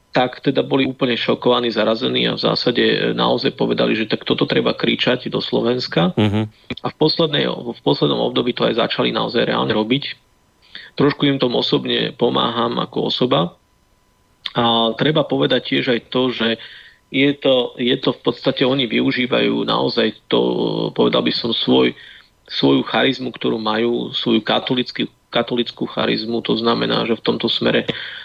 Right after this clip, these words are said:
Speaker 1: naozaj to berú tak, že, že, že je to,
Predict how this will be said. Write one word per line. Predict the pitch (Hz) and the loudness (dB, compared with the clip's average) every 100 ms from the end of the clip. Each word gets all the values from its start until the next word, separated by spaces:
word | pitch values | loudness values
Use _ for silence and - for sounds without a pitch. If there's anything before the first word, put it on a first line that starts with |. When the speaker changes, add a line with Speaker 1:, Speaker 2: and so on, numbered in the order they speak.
| - | -6
Speaker 1:
naozaj | 117 117 120 120 117 - | 0 2 2 2 2 0
to | |
berú | 110 117 120 113 | 2 2 2 0
tak, | 110 110 113 110 | -2 0 0 0
že, | 113 110 - | 0 0 -2
že, | - 110 107 110 107 | -2 0 0 0 -2
že | 110 113 113 | 0 2 2
je | |
to, | - | 2